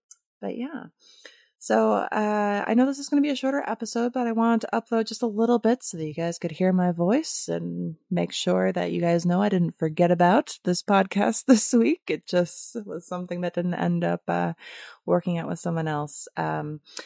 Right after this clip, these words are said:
but I do have some very fun guests coming up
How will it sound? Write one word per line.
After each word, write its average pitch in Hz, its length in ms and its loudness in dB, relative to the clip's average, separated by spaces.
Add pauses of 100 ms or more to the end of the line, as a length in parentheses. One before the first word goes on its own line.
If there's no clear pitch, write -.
(280)
but 311 340 2
I 208 140 -2
do 247 240 -2
have 247 340 -8
some 208 200 -2
very 220 280 -2
fun 208 420 -2
guests 185 640 -8
coming 214 360 -2
up - 120 -10